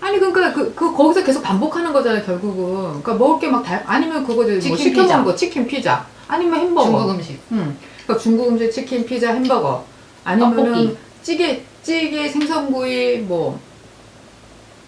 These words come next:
Speaker 1: 뭐 탕 종류.
Speaker 2: 근데 언니는
Speaker 1: 거기서 왔다 갔다 하는 거잖아요, 결국은.
Speaker 2: 사람들이 왔다 갔다 하는 그 범위 안에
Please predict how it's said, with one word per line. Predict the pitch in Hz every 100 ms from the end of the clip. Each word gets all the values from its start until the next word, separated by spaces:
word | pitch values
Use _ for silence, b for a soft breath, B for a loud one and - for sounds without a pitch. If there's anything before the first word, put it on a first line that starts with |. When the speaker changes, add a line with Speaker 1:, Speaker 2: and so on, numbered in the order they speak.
| - - - - -
Speaker 1:
뭐 | 226 185 160
탕 | - 370 330
종류. | 254 185 151 135 131
Speaker 2:
근데 | 320 330 311
언니는 | 262 190 214
Speaker 1:
거기서 | 359 440 440
왔다 | - 349
갔다 | 349
하는 | 339 320
거잖아요, | 285 262 233 226
결국은. | 202 196 220 190 196 208 190
Speaker 2:
사람들이 | 349 381 381 359 285
왔다 | 190 -
갔다 | 262 262 254
하는 | 240 226
그 | 233 240 196
범위 | 202 202 202
안에 | 165 214 202 151